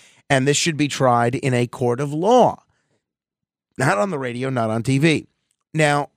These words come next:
I'll, that being said, Russell Brand has admitted to his past as a sex and drug addict. And, um, this program that, uh, he was working with,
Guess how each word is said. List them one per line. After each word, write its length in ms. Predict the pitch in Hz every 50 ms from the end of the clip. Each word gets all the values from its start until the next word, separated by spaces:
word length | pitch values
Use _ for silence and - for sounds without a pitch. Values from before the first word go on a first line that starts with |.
| _
I'll, 200 | - 135 135 - _
that 380 | - 139 135 139 156 165 165 -
being 180 | 165 165 156
said, 460 | 139 - - 131 95 87 101 120 120 - _ _ _ _ -
Russell 400 | 131 151 160 170 - - 226 214
Brand 640 | 170 143 156 156 143 127 117 113 113 123 131 135 139 _ _ _ _ _ _ _
has 320 | - 160 156 151 147 - -
admitted 800 | - 143 135 127 135 147 165 202 240 254 208 143 95 85 76 - - _ _ _ _ _ _
to 120 | - 156
his 180 | 147 147 147 135
past 540 | - - 147 143 135 127 123 120 - - - _
as 420 | - 131 123 120 120 117 113 - -
a 220 | - 117 107 110 101
sex 500 | - - - 170 170 160 - - - -
and 160 | - 135 123 113
drug 260 | 113 120 92 87 85
addict. 380 | 82 62 50 50 - _ _ _ _ _ _ _ _ _ _ _ _ _ _ _ _
And, 480 | - 151 147 139 139 135 131 131 127 127
um, 480 | 131 127 123 120 120 120 120 120 110 - _ _ _ _ _ _ _ -
this 540 | 131 127 123 147 151 135 - - - - - _ _
program 880 | - - 240 262 302 330 247 196 170 139 113 95 90 87 90 110 - _ _ _ _ _ _ _ _ _ _ _ _ _ _ _ _
that, 440 | - 131 151 147 143 139 127 - -
uh, 460 | 139 131 127 123 120 117 113 107 - - - - 55 - - - 69 104 123 120 101 92 95 90 _ _
he 160 | - 117 127
was 160 | 135 127 123 117
working 460 | 120 165 208 220 170 190 170 135 120
with, 240 | 101 87 90 -